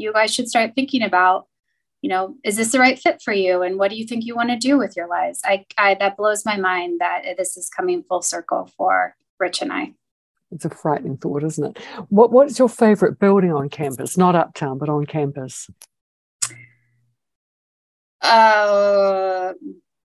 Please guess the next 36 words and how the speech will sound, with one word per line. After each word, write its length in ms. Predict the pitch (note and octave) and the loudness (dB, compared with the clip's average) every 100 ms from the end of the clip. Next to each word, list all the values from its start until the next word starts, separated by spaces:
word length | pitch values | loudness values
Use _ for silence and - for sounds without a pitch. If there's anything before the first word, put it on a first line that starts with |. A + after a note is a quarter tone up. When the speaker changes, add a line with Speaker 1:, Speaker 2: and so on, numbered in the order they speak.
| _ _ - | _ _ -8
Speaker 1:
is 180 | G#3 | -8
the 140 | - G#3 | -4 -4
rec 320 | F#3+ F#3 - | 0 0 -2
center 380 | - D#4+ E4+ F4+ | -2 4 4 4
there? 300 | F#4 F#4+ F#4+ F#4+ _ _ _ _ _ _ _ _ | 0 0 -4 -10 _ _ _ _ _ _ _ _
Speaker 2:
Yeah. 60 | - | -6
Speaker 1:
Yes, 400 | A#3+ G3 - - - | 0 0 -2 -12 -8
the 100 | G3+ | -2
rec, 240 | F#3+ - | -2 -4
the 220 | - A3+ G#3 | -6 -4 0
rec 240 | G3+ G#3 | -2 -4
center. 420 | - B3+ D4 D#4 - | -2 0 2 0 0
I'm, 180 | B3 B3+ | 0 2
and 100 | C4+ | 2
that's 240 | C#4+ C#4 | 2 0
terrible. 260 | - D4 A#3+ | 2 2 2
I 120 | A3 | -4
just 220 | A#3 A3+ | -6 -14
can't 180 | - A#3 | -8 -8
remember 360 | A3+ A3 A3 G#3 | -6 -8 -8 -6
the 120 | G3+ | -4
names 380 | G3 F#3+ F#3+ F#3 | -4 -6 -6 -8
of 120 | F3+ | -6
a 60 | F3 | -2
lot 220 | F3 F3 | -2 -4
of 80 | E3+ | -8
the 120 | F3+ | -12
other, 460 | F3+ E3+ E3+ E3+ F3 _ _ _ _ - | -12 -8 -8 -6 -10 _ _ _ _ -6
the 140 | - G#3 | -4 -2
Upham 260 | G#3 G3+ | -4 0
Arches. 680 | F#3 F#3 A3+ A#3+ B3 - - _ _ _ _ - - - _ _ _ - - | 0 0 -2 -2 -4 -12 -18 _ _ _ _ -18 -16 -20 _ _ _ -20 -4
Either 220 | C4+ A3+ | 0 2
of 80 | F#3+ | 0
those. 380 | E3 E3 F3 - _ _ _ _ | 0 -4 -6 -12 _ _ _ _
It's 200 | - A#3+ | -4 -2
so 360 | - E4+ C4+ A3+ | 2 6 6 4